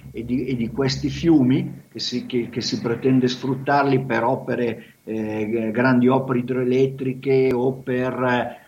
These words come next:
eh, le opere, mh, per, eh, mineria o per molti altri,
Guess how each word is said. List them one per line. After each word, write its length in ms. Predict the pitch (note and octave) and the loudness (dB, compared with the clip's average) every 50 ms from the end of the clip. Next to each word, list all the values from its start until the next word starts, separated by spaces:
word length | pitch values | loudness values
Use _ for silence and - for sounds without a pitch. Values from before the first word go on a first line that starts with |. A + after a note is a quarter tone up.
| _ _ - | _ _ -6
eh, 340 | A2+ D3 D3 D3 A#2 A#2 | -4 -2 0 0 0 0
le 440 | A#2 A#2 A#2 A#2 A#2 A2+ A2+ A2 A2 | 0 0 0 0 0 -2 -2 0 0
opere, 760 | A#2 B2 B2+ A#2+ - - B2 A#2+ A#2 A#2 A#2 A#2 A2+ A2 G#2+ | 2 2 0 0 0 0 0 0 2 2 2 2 2 2 2
mh, 460 | G#2+ G#2+ G#2+ G#2+ A2 G#2+ A2 G#2+ G#2+ - | 0 0 0 0 -2 -4 -4 -6 -6 -4
per, 300 | - B2 A#2+ A2 A2 A#2 | -2 -2 0 0 0 0
eh, 220 | A#2 A#2 A2+ A2 | 0 0 2 2
mineria 1000 | A2 A#2 B2 B2 B2+ B2+ B2+ A#2+ C3 C#3+ C#3+ C#3 C#3 C#3 C#3 C3 C3 C3 C3 C3+ C3+ | 2 4 6 6 6 4 4 4 4 4 4 4 4 4 4 4 4 4 4 2 2
o 120 | B2+ - | 0 -4
per 140 | - A#2+ A2+ | -6 -6 -4
molti 360 | A#2+ B2 C3 B2+ B2 - C3 | -2 0 0 0 -2 -2 -4
altri, 480 | B2+ B2+ B2 - - B2+ B2 A2+ - | -4 -4 -4 -6 -4 -4 -4 -4 -6